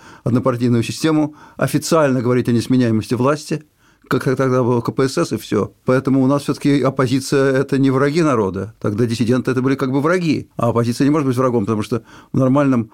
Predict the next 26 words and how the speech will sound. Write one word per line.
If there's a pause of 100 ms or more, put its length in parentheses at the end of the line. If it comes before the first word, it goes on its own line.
(160)
государстве
с
конституцией
нормальной
и
со
сменяемостью
власти (220)
ты
сегодня
оппозиция,
а
завтра
ты
власть,
и
наоборот. (120)
Поэтому
сейчас
у
нас
понятия
диссидентства
в
общем
нет.